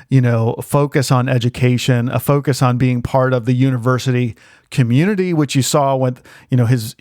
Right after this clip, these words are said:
major donations to Penn State University, both to the library as well as to the chapel, by the way.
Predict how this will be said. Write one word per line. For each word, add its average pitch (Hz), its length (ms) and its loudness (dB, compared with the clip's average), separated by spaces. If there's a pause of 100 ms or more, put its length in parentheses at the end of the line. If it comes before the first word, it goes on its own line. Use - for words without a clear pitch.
(180)
major 139 600 0
donations 127 600 0
to 120 100 -6
Penn 123 220 0
State 135 240 -4
University, 120 720 0
both 117 300 -2
to 135 100 0
the 113 120 0
library 123 720 0 (280)
as 120 120 2
well 240 200 0
as 214 80 -2
to 170 100 -2
the 131 120 -2
chapel, 139 500 -2
by 175 200 0
the 180 80 0
way. 180 360 -2